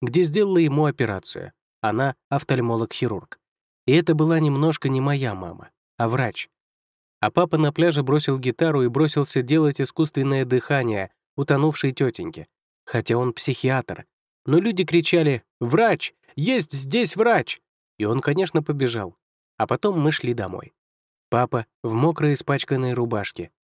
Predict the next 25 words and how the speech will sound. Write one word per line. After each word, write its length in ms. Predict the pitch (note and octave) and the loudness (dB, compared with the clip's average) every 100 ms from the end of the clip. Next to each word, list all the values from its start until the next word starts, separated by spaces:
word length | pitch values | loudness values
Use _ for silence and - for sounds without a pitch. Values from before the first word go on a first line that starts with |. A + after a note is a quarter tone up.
| _ | _
и 80 | B2 | 2
руки 260 | B2 C3 A#2+ | 2 2 -2
дрожат. 520 | A2 G#2+ G2+ F2+ - _ _ _ _ | -2 -2 -6 -10 -14 _ _ _ _
И 80 | A#2+ | -2
гитару 460 | C3 D3+ F#3 F#3 D3 | 2 2 4 2 2
забыли 360 | C#3 C3+ C#3 | 0 0 -2
на 180 | A#2+ A2+ | -2 -4
пляже. 400 | G#2 F2+ E2 - _ _ _ _ _ _ _ - | -6 -12 -12 -14 _ _ _ _ _ _ _ 0
Когда 300 | D3+ E3 G3+ | 2 4 2
садик 340 | B3+ G3 D3+ | 2 2 0
не 140 | B2 | 0
работал, 500 | A#2+ A#2+ A#2 - F#2 - _ _ | 0 0 -2 -2 -6 -10 _ _
я 160 | B2+ F#3 | 0 2
сидела 400 | F#3 G3+ A#3+ E3+ | 2 -2 0 0
тихонько 500 | - G#2 E3+ F#3 C#3 | -2 -2 0 0 0
или 200 | A#2 G#2 | 0 0
в 80 | - | 0
тёмной 340 | F3+ F3 B2+ | 2 2 2
комнате 480 | A2+ D#3+ E3+ C#3+ B2 | 0 0 2 2 -2
в 60 | B2 | -4
офтальмологическом 960 | - B2 A#2+ A#2+ B2+ E3 C3 - A2 | -4 -2 0 0 0 -2 -6 -4 -4
кабинете, 640 | G#2 G2 G2 D#3+ E3 D3+ A#2+ | -2 -4 0 0 0 -2 -2
или 200 | F3+ G3+ | -4 0
у 100 | C#3+ | 2
папы 380 | C3+ D3 D3 | 2 0 0